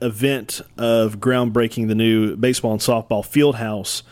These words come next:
uh, will occur at Milton Wheeler Field on July twentieth. That will happen at two thirty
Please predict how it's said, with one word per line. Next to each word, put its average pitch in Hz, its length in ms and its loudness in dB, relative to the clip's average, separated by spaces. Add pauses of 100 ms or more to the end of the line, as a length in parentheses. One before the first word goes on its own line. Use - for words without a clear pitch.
(380)
uh, 104 140 2
will 110 220 2
occur 117 480 2
at 127 440 -4
Milton 143 380 2
Wheeler 135 240 2
Field 123 400 0
on 117 380 -2
July 117 340 2
twentieth. 135 720 0
That 123 140 0
will 104 80 -2
happen 107 320 -4
at - 160 -12
two 151 280 2
thirty 127 560 0